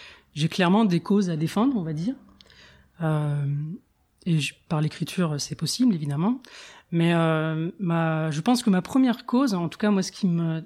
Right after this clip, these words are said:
ce qui me, ce qui me donne l'envie d'écrire, souvent, euh, l'impulsion de l'écriture, euh, elle vient, euh, d'un, de, d'un sentiment d'injustice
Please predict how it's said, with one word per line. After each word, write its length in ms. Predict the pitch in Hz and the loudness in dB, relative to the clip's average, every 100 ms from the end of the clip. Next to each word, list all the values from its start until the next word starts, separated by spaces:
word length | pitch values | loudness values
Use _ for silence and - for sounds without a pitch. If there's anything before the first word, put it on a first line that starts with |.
| - | -12
ce 100 | - | -8
qui 100 | - | 0
me, 380 | 170 170 160 160 | 2 2 0 -4
ce 100 | - | -8
qui 180 | - 175 | -4 -2
me 80 | |
donne 220 | 156 240 240 | 2 4 4
l'envie 240 | 196 175 | 2 0
d'écrire, 500 | 160 - 196 277 - _ _ | -2 0 0 0 -2 _ _
souvent, 540 | - - 170 190 202 180 | -8 -2 2 2 2 2
euh, 60 | |
l'impulsion 600 | 160 170 170 175 - 214 | 2 0 0 -2 -2 0
de 80 | 196 | 0
l'écriture, 540 | 170 - 170 - 277 285 - - - - - - _ 175 | 0 -4 -6 -4 -4 -4 -14 -20 -20 -20 -20 -20 _ -4
euh, 240 | 170 165 - | -2 -2 0
elle 160 | 170 | 0
vient, 460 | 160 185 220 233 226 | 2 4 4 4 4
euh, 280 | 175 165 160 | 2 2 0
d'un, 480 | 151 165 160 156 151 | 0 0 0 -2 -6
de, 400 | 147 147 143 143 | -6 -6 -6 -4
d'un 140 | 151 | -2
sentiment 360 | 156 202 - 214 | 0 0 2 2
d'injustice 840 | 196 170 175 - 170 - - - | 2 2 -2 -6 -8 -8 -10 -14